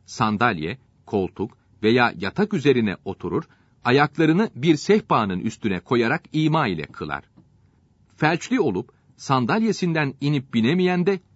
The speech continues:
mümkünse ayaklarını sehpaya koyar veya koydurur. Buna da imkan yoksa zaruretten dolayı kendi sandalyesinde kılması caiz olur.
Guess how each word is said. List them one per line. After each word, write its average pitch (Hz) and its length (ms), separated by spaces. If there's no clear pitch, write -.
mümkünse 160 560
ayaklarını 139 680
sehpaya 85 680
koyar 110 380
veya 117 340
koydurur. 80 480
Buna 143 220
da 196 80
imkan 165 340
yoksa 165 420
zaruretten 143 680
dolayı 131 320
kendi 131 320
sandalyesinde 92 720
kılması 107 540
caiz 92 400
olur. 69 240